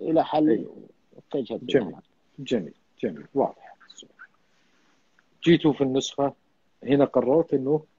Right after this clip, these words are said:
Speaker 2: العيال هم اللي يشاركون.
Speaker 1: ما قررت. أنا إلى قبل دخول البل بأربعة أيام كنت بالمزرعة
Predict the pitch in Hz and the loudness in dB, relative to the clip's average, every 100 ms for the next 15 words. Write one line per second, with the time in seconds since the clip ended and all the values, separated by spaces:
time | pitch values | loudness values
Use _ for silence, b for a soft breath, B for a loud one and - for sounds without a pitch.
0 | - 120 135 135 113 113 92 - 87 - | -6 4 6 6 4 -2 -4 -6 -10 -8
1 | 82 - _ _ _ _ _ _ _ _ | -12 -12 _ _ _ _ _ _ _ _
2 | _ _ _ 92 156 196 196 156 143 117 | _ _ _ -6 4 6 8 6 6 4
3 | 101 143 156 156 156 131 165 160 143 170 | 2 0 2 2 2 2 4 4 6 2
4 | 156 143 135 123 139 170 165 160 143 123 | 2 2 2 0 -4 0 2 4 2 0
5 | 123 110 131 170 160 131 151 151 175 170 | -4 -2 -2 0 0 -2 -2 0 0 -4
6 | - 156 - 135 131 123 120 113 139 | -6 -10 -6 -4 0 0 2 0 -2